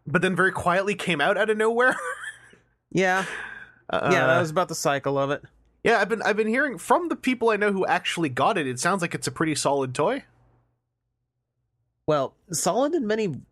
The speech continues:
Speaker 2: in many ways.
Speaker 1: Yeah.
Speaker 2: 'Cause, okay, so it's a very, it's a very cool update of your standard Mega Man X design. He's got some translucent parts with some armor underneath. He looks cool. He looks like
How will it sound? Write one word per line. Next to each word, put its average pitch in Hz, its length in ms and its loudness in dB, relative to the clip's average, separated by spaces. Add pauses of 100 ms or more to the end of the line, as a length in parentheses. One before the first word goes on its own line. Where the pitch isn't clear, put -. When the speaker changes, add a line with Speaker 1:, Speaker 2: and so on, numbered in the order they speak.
(100)
Speaker 2:
in 170 180 0
many 170 180 0
ways. 131 520 -2 (300)
Speaker 1:
Yeah. 131 300 0 (360)
Speaker 2:
'Cause, 117 420 -2 (120)
okay, 123 320 -2
so 135 260 0
it's 147 280 -4
a 147 60 2
very, 143 280 -2
it's - 400 -6 (160)
a 147 60 0
very 175 300 0
cool 156 280 -2
update 123 400 -2
of 117 280 -2
your 113 120 -4
standard 117 440 -4
Mega 107 220 -4
Man 110 240 -4
X 107 300 -4
design. 104 520 -2
He's 107 160 -6
got 110 120 -2
some 117 160 -6
translucent 113 760 -4
parts 110 340 -2
with 113 100 -6
some 107 440 -6
armor 104 360 -2
underneath. 107 520 -4
He 110 100 -6
looks 110 300 -6 (640)
cool. 139 220 0
He 180 160 0
looks 220 280 -2
like 202 200 0